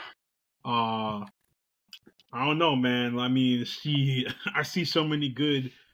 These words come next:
of everything that I wanna, I wanna pick them all. If it were me, I could pick them all, but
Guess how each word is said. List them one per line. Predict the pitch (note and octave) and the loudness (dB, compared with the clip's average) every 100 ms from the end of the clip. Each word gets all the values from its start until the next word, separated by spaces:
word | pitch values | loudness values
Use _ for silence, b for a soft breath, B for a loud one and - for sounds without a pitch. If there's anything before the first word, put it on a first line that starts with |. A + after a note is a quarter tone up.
| _ | _
of | B2+ B2 | -4 0
everything | D3+ C#3 C3 C3+ B2 A#2 | 2 2 0 0 0 0
that | A#2 | -2
I | |
wanna, | A#2+ A#2+ A#2 | -2 -4 -2
I | |
wanna | B2 B2+ | 0 0
pick | A2 B2+ | 0 -4
them | - A2+ | -2 -2
all. | A2+ G#2 | -2 -2
If | G#2+ | 0
it | C3 | 2
were | A#2+ | 4
me, | B2 C3+ C3+ _ _ _ _ | 4 4 2 _ _ _ _
I | B2+ | -6
could | C3 - | -4 -2
pick | B2 - | -2 -2
them | A2+ | 0
all, | A2+ A2+ A2+ _ _ _ | 0 0 -4 _ _ _
but | A2+ A2+ G#2 | 0 0 -2